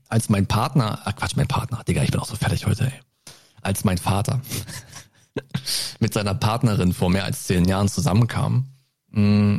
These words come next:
hat sie uns mal eine Ballonfahrt geschenkt bei uns auf dem Dorf. Da gibt's, äh, in Sachsen gab's eine Firma, die hat das auch in Brandenburg gemacht.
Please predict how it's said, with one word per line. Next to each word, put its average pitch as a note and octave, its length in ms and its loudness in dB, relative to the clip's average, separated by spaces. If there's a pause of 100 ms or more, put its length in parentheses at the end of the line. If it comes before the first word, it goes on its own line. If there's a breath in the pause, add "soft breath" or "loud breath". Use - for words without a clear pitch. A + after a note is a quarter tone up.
hat G#2+ 180 -2
sie - 100 2
uns G#2+ 260 2
mal F#2+ 180 2
eine F#2 200 2
Ballonfahrt F2+ 560 0
geschenkt - 440 0
bei - 80 -2
uns F#2 200 2
auf - 120 0
dem F2 100 2
Dorf. F2+ 260 2
Da - 100 -2
gibt's, - 380 -4 (140)
äh, - 260 -2
in G2 80 2
Sachsen G2+ 340 0
gab's - 260 0
eine - 80 2
Firma, A2+ 400 4
die A2 220 2
hat B2 120 0
das - 100 -2
auch - 120 2
in F#2 80 4
Brandenburg A#2 380 4
gemacht. G#2+ 320 2